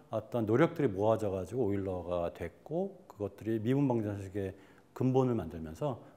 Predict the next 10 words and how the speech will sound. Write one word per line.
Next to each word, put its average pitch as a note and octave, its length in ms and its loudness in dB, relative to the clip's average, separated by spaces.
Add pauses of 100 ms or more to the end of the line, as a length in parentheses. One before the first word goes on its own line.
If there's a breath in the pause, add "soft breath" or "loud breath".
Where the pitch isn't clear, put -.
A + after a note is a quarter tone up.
나중에 G2 400 -2
이런 F#2 220 -6
수학자나 G#2 640 -4 (180)
이런 - 120 -20
경제학자에 F#2+ 500 -8
영향을 F#2+ 220 -4
미치게 F2 260 -10
된 D#2+ 100 -14
것 D2+ 140 -16
같습니다. - 380 -20